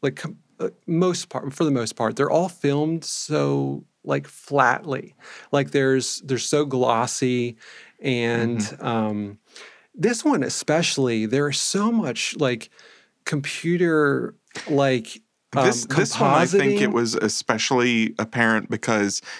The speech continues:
Speaker 2: the, especially the back half of the film is filmed during quarantine.
Speaker 1: Yeah, I figured it
Speaker 2: And
Speaker 1: had to
Speaker 2: so
Speaker 1: do
Speaker 2: they were
Speaker 1: something with
Speaker 2: running
Speaker 1: that.
Speaker 2: into,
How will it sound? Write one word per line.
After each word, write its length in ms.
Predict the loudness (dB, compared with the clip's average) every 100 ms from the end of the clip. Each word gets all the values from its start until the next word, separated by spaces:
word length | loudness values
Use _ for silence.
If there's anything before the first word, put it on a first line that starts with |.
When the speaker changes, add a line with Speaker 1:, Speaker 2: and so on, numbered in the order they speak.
| -18 -6
Speaker 2:
the, 340 | -2 0 0
especially 400 | -2 -2 -2 0
the 80 | 0
back 260 | 0 -2 0
half 200 | -2 -2
of 60 |
the 60 | -6
film 400 | -2 0 0 0
is 180 | -2 -2
filmed 420 | 0 0 0 -2 -8 -6
during 300 | -2 0 0
quarantine. 540 | 0 0 0 -2 -2 0
Speaker 1:
Yeah, 260 | 2 4
I 120 | 2 2
figured 320 | -2 0 0
it 40 |
Speaker 2:
And 80 | 2
Speaker 1:
had 160 | 2 2
to 60 |
Speaker 2:
so 100 | 2
Speaker 1:
do 40 | 2
Speaker 2:
they 140 | 4
were 60 | 4
Speaker 1:
something 160 | 4 4
with 60 |
Speaker 2:
running 200 | 2 0
Speaker 1:
that. 120 | 2
Speaker 2:
into, 680 | 0 -2 0 2 2 2 0